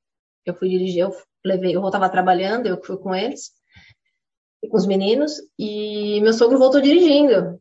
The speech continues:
Ele falou, "Eu quero tentar." E foi a primeira vez que ele pegou no volante. Eu falei, "Vamos lá, então você manda bala aí."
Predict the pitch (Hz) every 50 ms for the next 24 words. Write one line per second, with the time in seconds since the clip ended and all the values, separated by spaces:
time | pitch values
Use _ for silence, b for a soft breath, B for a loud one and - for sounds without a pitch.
0 | _ _ 202 190 - - 214 214 214 - 180 175 175 - - 220 214 233 254 -
1 | 370 381 381 330 247 202 196 190 185 180 180 180 180 185 196 208 220 226 240 233
2 | 226 247 285 349 381 370 381 381 - - 339 330 - 339 302 339 339 339 339 381
3 | 415 349 269 240 226 214 - 202 185 - 202 196 190 190 190 202 233 294 339 262
4 | 226 226 226 - 202 190 185 - - _ - 247 294 - _ 320 302 294 269 226
5 | 220 226 233 311 311 294 302 349 339 285 240 233 240 240